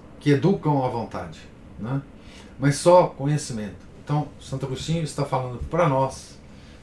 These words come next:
para toda a nossa civilização, é, essa frase, né? Que não é dele, mas é tirada do, é, é de Frei, é, Agostinho Trapé, né? Mas é exatamente a,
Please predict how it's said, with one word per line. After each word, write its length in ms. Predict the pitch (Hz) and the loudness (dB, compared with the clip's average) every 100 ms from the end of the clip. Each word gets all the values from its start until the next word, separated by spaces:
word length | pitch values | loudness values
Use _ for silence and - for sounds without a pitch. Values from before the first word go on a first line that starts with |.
| - | -2
para 160 | 156 165 | 0 0
toda 500 | - 202 208 190 139 | 2 6 6 4 0
a 100 | 135 | -2
nossa 480 | 131 147 - 117 - - - - - - - | -2 -4 -6 -14 -14 -20 -20 -20 -20 -20 -18
civilização, 840 | - 147 135 127 113 - - 139 147 - - - - - - - - - - - - - - - - - - - - - - - - 131 | -4 0 0 -2 -4 -6 -4 -4 -4 -12 -20 -20 -20 -20 -20 -20 -20 -20 -20 -20 -20 -20 -20 -20 -20 -20 -20 -20 -20 -20 -20 -20 -12 -6
é, 320 | 127 120 123 | -4 -4 -4
essa 220 | 139 143 160 | -4 -4 -2
frase, 480 | 139 139 135 98 | 2 4 4 0
né? 220 | 98 131 139 - - - - - - | -6 -6 -8 -12 -20 -20 -20 -20 -2
Que 140 | 151 | 4
não 160 | 151 127 | 4 4
é 200 | 117 104 | 0 -2
dele, 320 | 104 175 147 | 0 2 0
mas 160 | 120 120 | -2 -4
é 60 | |
tirada 420 | 135 139 131 127 113 | -4 -2 0 -2 -6
do, 300 | 113 101 87 | -8 -10 -8
é, 380 | 101 98 - 123 | -10 -10 -10 -4
é 40 | |
de 120 | 139 | -4
Frei, 440 | 135 156 170 131 - - - | 0 4 4 2 -6 -16 -16
é, 880 | - - 101 95 92 76 - - - | -16 -14 -12 -12 -12 -14 -18 -18 -12
Agostinho 480 | 113 117 - 110 104 | -10 -10 -6 -6 -6
Trapé, 420 | 104 104 151 165 | -8 -6 -4 -2
né? 160 | 143 147 - - - - - | -2 -4 -12 -20 -20 -20 -16
Mas 180 | 120 123 | -8 0
é 20 | 143 | 2
exatamente 640 | 139 156 139 135 156 - | 4 2 0 2 2 0
a, 380 | 143 127 104 | -2 -2 -4